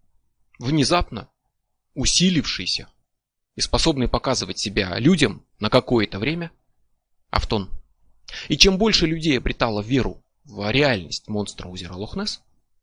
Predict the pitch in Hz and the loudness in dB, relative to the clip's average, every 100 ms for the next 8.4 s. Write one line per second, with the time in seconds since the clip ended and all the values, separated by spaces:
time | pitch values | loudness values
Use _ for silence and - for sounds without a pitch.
0 | _ _ 185 160 - 143 - 95 101 - | _ _ -2 -2 -2 -2 -2 -6 -6 -4
1 | 95 92 120 - 110 - _ _ _ _ | -4 0 0 0 -6 -10 _ _ _ _
2 | - 113 110 98 - _ - - - 151 | 0 2 2 0 -2 _ -16 -8 0 2
3 | - 202 - 208 185 156 160 160 107 110 | 4 2 6 6 6 4 4 4 2 2
4 | 110 123 131 160 202 - 135 - 151 - | 2 2 2 0 -4 0 -2 2 -2 0
5 | 110 123 - 110 208 214 202 - _ - | 0 2 2 2 2 0 -2 -8 _ -20
6 | _ _ _ - - - - 208 214 226 | _ _ _ -16 -16 -4 2 4 6 6
7 | 208 170 180 170 160 160 151 160 156 156 | 6 8 8 8 8 8 8 6 6 4
8 | 147 143 123 | 4 2 -2